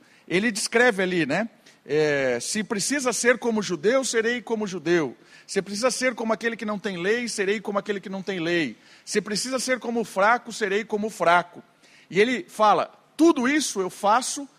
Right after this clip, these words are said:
para ganhar alguns, salvar alguns, pelo testemunho, pelo poder da pregação da mensagem do Evangelho." Paulo faz tudo,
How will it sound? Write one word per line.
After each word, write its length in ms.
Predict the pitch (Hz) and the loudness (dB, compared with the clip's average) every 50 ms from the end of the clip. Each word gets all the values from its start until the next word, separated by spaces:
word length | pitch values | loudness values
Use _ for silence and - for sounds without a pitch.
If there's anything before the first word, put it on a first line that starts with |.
| _ _ _ _ - | _ _ _ _ 2
para 180 | - 220 240 247 | 4 4 4 4
ganhar 680 | 202 185 254 285 285 254 226 226 240 269 285 285 277 | 2 4 4 4 4 4 2 2 2 4 4 2 2
alguns, 800 | 262 240 220 196 170 - 214 240 269 285 294 269 - - - - _ _ _ _ | 2 2 2 0 0 -2 -2 -2 -2 -2 -4 -4 -6 -6 -6 -10 _ _ _ _
salvar 840 | - - - - 240 254 262 240 208 156 160 202 226 262 294 285 262 | -10 -6 -2 2 6 6 6 6 4 2 4 6 6 6 6 4 4
alguns, 640 | 226 202 175 151 165 214 240 262 254 - - - - _ _ _ _ _ | 2 2 0 -2 -2 -2 -2 -2 -4 -4 -6 -8 -10 _ _ _ _ _
pelo 180 | - 226 240 226 | -2 -2 -2 -2
testemunho, 840 | - - 277 302 - - - 262 226 185 185 214 254 294 302 294 | -4 -2 -2 0 0 -2 -2 -4 -4 -2 -2 -2 -2 -2 -2 -4
pelo 220 | 214 - 269 277 220 | -4 -4 -6 -6 -6
poder 560 | - 277 285 269 196 170 220 247 269 277 233 | -4 -2 -2 -2 -2 -4 -6 -4 -4 -2 -2
da 80 | 262 | -4
pregação 580 | 247 - 247 240 220 226 208 - - 226 220 226 | -4 -2 -2 -2 0 -2 -2 -2 -4 -4 -4 -2
da 120 | 220 208 | -2 -2
mensagem 460 | 196 196 190 170 - 180 180 175 180 170 | -4 -4 -6 -4 -2 -2 -2 -2 -4 -6
do 100 | 165 170 | -6 -4
Evangelho." 500 | 156 170 160 143 120 127 113 101 - - _ _ _ _ _ _ _ _ _ _ - | -4 -4 -4 -4 -2 0 0 -2 -2 -6 _ _ _ _ _ _ _ _ _ _ 2
Paulo 240 | 185 202 240 254 202 | 4 4 4 4 2
faz 480 | - 240 233 254 247 - - - - _ _ _ _ _ _ _ _ | 2 4 4 4 4 0 -8 -10 -14 _ _ _ _ _ _ _ _
tudo, 480 | - 311 330 320 294 202 139 123 110 | 6 8 8 8 8 4 0 -8 -16